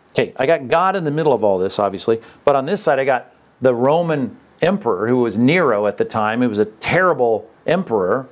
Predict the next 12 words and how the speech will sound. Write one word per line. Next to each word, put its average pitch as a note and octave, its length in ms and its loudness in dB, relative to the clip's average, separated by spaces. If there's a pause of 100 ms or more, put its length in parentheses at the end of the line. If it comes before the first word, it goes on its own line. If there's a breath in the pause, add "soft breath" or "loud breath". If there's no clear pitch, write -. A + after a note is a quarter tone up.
very D3+ 320 0
unjust. A#2 600 0
We A#2+ 80 -2
should A#2+ 220 -2
be B2+ 160 0
campaigning D3+ 600 -2
and D#3+ 100 -4
protesting C3+ 480 -2
against A#2+ 360 0
him, C3+ 120 2
but B2+ 100 4
instead C#3+ 560 2